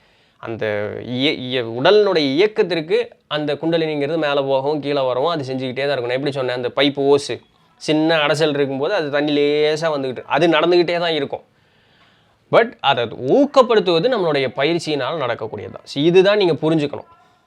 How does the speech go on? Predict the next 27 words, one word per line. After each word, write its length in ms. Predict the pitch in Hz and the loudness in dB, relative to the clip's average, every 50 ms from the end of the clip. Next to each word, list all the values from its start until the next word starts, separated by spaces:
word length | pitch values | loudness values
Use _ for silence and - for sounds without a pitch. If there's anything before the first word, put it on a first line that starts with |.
| _ | _
அப்ப 220 | - 151 147 185 180 | -6 -4 -2 0 2
இது, 160 | 175 170 156 | 2 2 2
இந்த 180 | 175 170 165 160 | 2 2 2 2
பயிற்சி 360 | 156 165 185 196 185 190 190 | 2 0 0 0 0 -2 -4
நல்லபடியா 460 | 175 160 160 160 160 156 156 160 165 | -4 -2 -4 -4 -4 -4 -4 -4 -4
நடக்கணும் 420 | 160 151 143 139 135 147 151 147 | -4 -6 -6 -6 -6 -6 -4 -4
அப்படின்னு 160 | 143 135 131 131 | -4 -4 -6 -8
சொன்னா 220 | 123 127 127 190 | -8 -8 -8 -6
உணர்வுகளை 640 | 214 180 151 160 185 214 220 208 196 190 180 165 151 | -6 -4 -4 -2 -2 -2 -2 -2 -2 -2 -2 -2 -4
வந்து 240 | 135 131 127 143 180 | -4 -6 -6 -6 -6
நீங்க 320 | 165 139 135 143 214 - - _ _ _ | -6 -4 -6 -6 -8 -10 -14 _ _ _
கையாள 440 | - 175 180 202 220 247 233 202 151 | -4 -2 0 0 0 0 -2 -2 -4
தெரிந்து 300 | 127 135 123 113 107 110 | -4 -6 -6 -6 -6 -8
கொள்ளணும். 280 | 104 104 98 - - - _ | -8 -8 -12 -16 -18 -18 _
So 120 | - 131 | -6 -4
அதனால 240 | 123 127 123 120 135 | -4 -2 -2 -4 -4
தான் 100 | 170 - | -6 -6
இயம 380 | - - 135 139 147 147 156 165 | -6 -4 -4 -2 -2 -2 -2 -2
நியமம்ங்கிறது, 760 | 160 143 139 135 131 131 139 139 143 135 131 117 110 107 - | -2 -2 -2 -2 -4 -2 -2 -2 -2 -2 -2 -4 -6 -6 -8
அது 220 | - - 131 139 127 | -6 -4 -4 -4 -4
கூடவே 340 | - 147 156 151 147 160 202 | -4 -2 -2 0 0 0 -2
நமக்கு 260 | 220 170 147 - 147 | -4 -6 -8 -8 -8
இந்த 120 | 123 120 | -8 -6
ஆத்ம 240 | 117 127 127 135 127 | -6 -6 -6 -6 -6
விசாரணை 360 | 120 117 - 120 117 113 117 | -6 -8 -8 -10 -10 -10 -10
எல்லாம் 320 | 110 107 127 131 120 113 - | -8 -8 -6 -6 -8 -8 -10
வந்துரும். 180 | - 120 - | -10 -12 -14